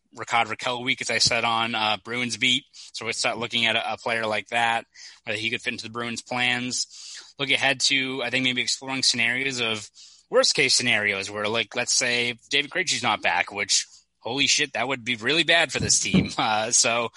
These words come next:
we'll look into stuff like that over at B S J. So subscribe at boston sports journal dot com. If you wanna follow me on Twitter, you can do that at Connor Ryan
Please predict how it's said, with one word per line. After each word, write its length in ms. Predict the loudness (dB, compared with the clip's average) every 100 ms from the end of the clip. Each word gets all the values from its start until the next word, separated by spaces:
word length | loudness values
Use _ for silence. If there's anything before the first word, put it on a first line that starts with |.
| -14 -2
we'll 120 | 2
look 100 | 2
into 200 | 2 0
stuff 260 | 0 2 0
like 140 | 0
that 180 | 0 0
over 180 | -4 -8
at 80 |
B 140 | -6 -4
S 80 | -4
J. 320 | -4 -4 -2
So 260 | -2 -2
subscribe 500 | -4 -6 -4 -2 0 -2
at 80 | -4
boston 280 | -4 -4
sports 280 | -6 -8 -8
journal 160 | -8 -8
dot 160 | -10
com. 360 | -6 -6 -6 -8 -14 -16
If 260 | -16 -14 -12
you 60 |
wanna 100 | -8
follow 220 | -2 0
me 100 | 2
on 80 | -2
Twitter, 280 | -4 -4 -4
you 120 | -4
can 100 | -6
do 80 | -4
that 160 | -4 -2
at 180 | -6 -8
Connor 280 | -4 -4 0
Ryan 420 | 0 0 -2 -4